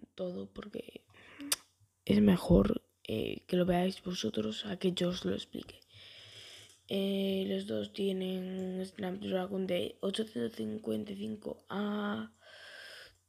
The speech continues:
dos coma ocho gigahercios, eh, una G P U Adreno seiscientos cuarenta, los dos, y Pixel Neutral Core.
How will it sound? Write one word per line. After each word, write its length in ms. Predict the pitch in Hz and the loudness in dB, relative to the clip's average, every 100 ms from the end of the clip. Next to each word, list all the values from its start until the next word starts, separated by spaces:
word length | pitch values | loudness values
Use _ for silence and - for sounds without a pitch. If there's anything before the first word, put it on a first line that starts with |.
| _ | _
dos 320 | 202 208 214 | 2 4 4
coma 380 | 208 208 190 185 | 2 0 2 0
ocho 240 | 196 220 214 | 0 -2 0
gigahercios, 800 | 220 214 226 233 226 226 254 - - - - _ - | 0 2 0 0 -2 -2 -4 -12 -20 -20 -20 _ 0
eh, 280 | 196 190 - | 2 2 0
una 160 | 214 | -2
G 180 | 214 214 | -2 -2
P 140 | 208 208 | 0 0
U 140 | - | -2
Adreno 580 | 180 185 190 214 202 180 | -2 -2 0 0 -2 -4
seiscientos 520 | 180 196 190 247 247 | -2 -4 -2 -2 -2
cuarenta, 640 | 226 208 202 208 226 233 - - - - _ | 0 0 0 -4 -6 -8 -12 -20 -20 -20 _
los 360 | - 202 185 208 | -4 0 0 2
dos, 380 | 123 262 - - | 2 0 -2 -8
y 260 | 247 220 220 | -4 -2 -2
Pixel 500 | - 240 226 233 226 | -2 -2 0 0 2
Neutral 600 | 214 220 214 220 208 208 - | 2 2 2 2 2 2 0
Core. 400 | - 180 - - | 6 8 8 2